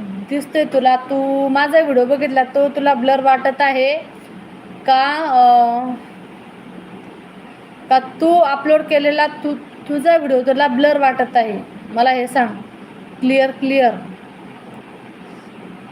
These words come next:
कोणाचा व्हिडिओ? कोणाचा? तू स्वतः शूट केलेला का? क्लिअरिटी नाही त्या व्हिडिओला,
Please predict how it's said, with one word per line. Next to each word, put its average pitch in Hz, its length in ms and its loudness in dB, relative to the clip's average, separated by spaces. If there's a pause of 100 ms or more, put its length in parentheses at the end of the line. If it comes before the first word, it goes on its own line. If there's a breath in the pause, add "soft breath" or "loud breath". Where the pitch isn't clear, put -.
(580)
कोणाचा 339 440 2
व्हिडिओ? 285 340 -2 (960)
कोणाचा? 294 480 2 (220)
तू 330 200 2
स्वतः 311 420 2
शूट 302 320 -4
केलेला 302 460 2
का? 277 300 2 (3000)
क्लिअरिटी 311 480 0
नाही 330 240 2
त्या 330 100 4
व्हिडिओला, 240 500 0